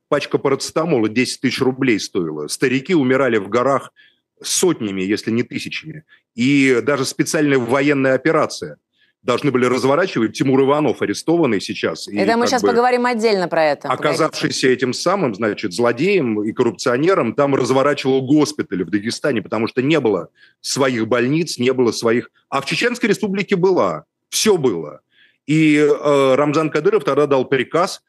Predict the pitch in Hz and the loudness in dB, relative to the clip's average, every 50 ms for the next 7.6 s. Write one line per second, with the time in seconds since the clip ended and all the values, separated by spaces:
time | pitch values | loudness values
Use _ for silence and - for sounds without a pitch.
0 | _ _ _ _ - - - 156 135 127 135 135 135 135 131 113 120 127 113 156 | _ _ _ _ -16 -6 -2 -2 0 2 2 4 4 4 4 2 0 0 0 0
1 | 175 - 156 143 131 127 156 165 151 165 180 - - 131 117 110 113 127 135 143 | 0 0 0 0 0 0 0 0 2 0 -2 0 0 -2 -2 0 2 2 2 2
2 | 170 196 196 139 - - - _ _ _ _ _ _ _ _ - 123 123 113 - | 2 0 0 -2 -4 -4 -10 _ _ _ _ _ _ _ _ -2 0 0 0 2
3 | 151 139 131 131 - - 147 139 139 139 147 131 - 180 160 - 123 120 120 123 | 0 0 0 0 0 0 0 0 0 0 -2 -4 -2 -2 -2 -2 -2 -4 -2 -2
4 | 131 - - 156 139 123 - - 123 113 107 104 - - 156 143 123 104 - - | -4 -2 -2 -2 -2 -2 -4 -2 -2 -2 -2 -2 -2 -4 -2 0 0 -2 -4 -6
5 | - - 127 123 117 - - 127 127 120 147 131 117 107 - - - 147 127 113 | -12 -8 -4 -4 -2 -2 0 -2 0 0 0 -2 -2 -4 -6 -4 -2 -2 -2 -2
6 | - - 117 110 110 107 - - 104 98 92 - 113 110 113 117 120 117 113 110 | -4 -6 -6 -6 -6 -8 -6 -8 -6 -6 -4 -2 0 0 0 0 0 -2 -2 -2
7 | - - 120 117 139 185 190 160 127 98 87 | -2 -2 -4 -2 -2 -4 -2 -2 -2 -4 -4